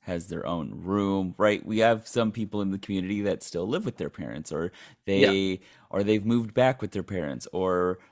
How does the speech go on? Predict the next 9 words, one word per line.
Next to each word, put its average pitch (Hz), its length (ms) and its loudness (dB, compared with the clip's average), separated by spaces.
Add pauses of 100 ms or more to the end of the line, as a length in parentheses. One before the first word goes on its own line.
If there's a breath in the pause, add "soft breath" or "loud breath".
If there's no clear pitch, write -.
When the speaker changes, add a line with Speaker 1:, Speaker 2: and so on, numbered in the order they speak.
(100)
Speaker 1:
they 98 100 -2
have 98 340 -2
roommates. 107 480 0
So 107 100 0
it's, 98 240 -2
it's, 98 320 -8
it, 90 240 -6 (260)
you 107 120 -2
know, 85 320 0